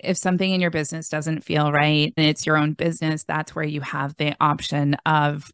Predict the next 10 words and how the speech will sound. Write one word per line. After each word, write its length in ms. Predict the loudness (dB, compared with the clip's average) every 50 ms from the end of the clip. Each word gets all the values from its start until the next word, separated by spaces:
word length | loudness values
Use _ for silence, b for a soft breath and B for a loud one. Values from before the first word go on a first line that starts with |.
| -12 -12
saying, 400 | -8 -4 -2 0 0 0 0 -2
"Hey, 460 | -2 -4 -2 0 2 2 2 0 -2 -2
I 160 | -2 -4 -2
actually 440 | -2 -2 -4 -4 -4 -2 -2 0 0
just 360 | 0 -2 -4 -4 -6 -8 -6 0
don't 360 | 2 4 4 4 4 2 0 _ b b b b b b b b b -4
want 280 | 0 2 2 2 0 -4
to 120 | -6 0
do 160 | 2 2 4
this." 400 | 4 4 4 4 4 2 0 -4